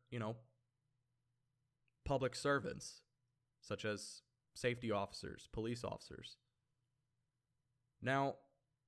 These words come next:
we live in a gun culture in the United States. There's no changing that. I don't believe that will ever change. There will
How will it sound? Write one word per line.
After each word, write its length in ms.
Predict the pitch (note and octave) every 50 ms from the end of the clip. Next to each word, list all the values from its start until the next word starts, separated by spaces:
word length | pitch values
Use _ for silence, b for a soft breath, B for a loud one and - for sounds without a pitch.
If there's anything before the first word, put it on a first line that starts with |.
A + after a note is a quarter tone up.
| _ _ _ _ _ _ _ _ _ _ _ _ _ _ _ -
we 160 | B2 D3 G3
live 240 | F#3+ F#3+ G#3 G3 F#3+
in 80 | F#3+
a 40 | E3+
gun 360 | A2+ - D3 D#3+ F3 F3 D#3+
culture 400 | - - D#3+ E3+ F3 F3 - D3+
in 80 | C3+ B2+
the 40 | A#2+
United 320 | A#2+ A#2 A2+ A#2 A2+ G2+
States. 360 | - - - C3+ B2+ A2 -
There's 300 | - B2+ C3+ D3 C#3+ -
no 380 | B2 A#2 A#2+ B2 B2 C3 D3+ D#3+
changing 540 | D#3+ - - C#3+ C#3 C#3 C#3 B2 B2 A2 G2
that. 220 | F#2+ F2 E2 - -
I 120 | - A#2
don't 200 | A2+ D3+ D#3+ D#3+
believe 280 | - D3 C3+ C#3 C3 A#2+
that 200 | B2 A#2+ B2+ A2
will 140 | A2+ G#2 -
ever 280 | - A2+ A2+ A2+ A2 G2+
change. 560 | - - A#2 G#2 - - - - - - _ _ _ _ _ _ _ _ _ _ _ _ _ _ _ _ _ _ _ _ _ -
There 140 | B2 B2+ C3
will 200 | C3+ B2+ -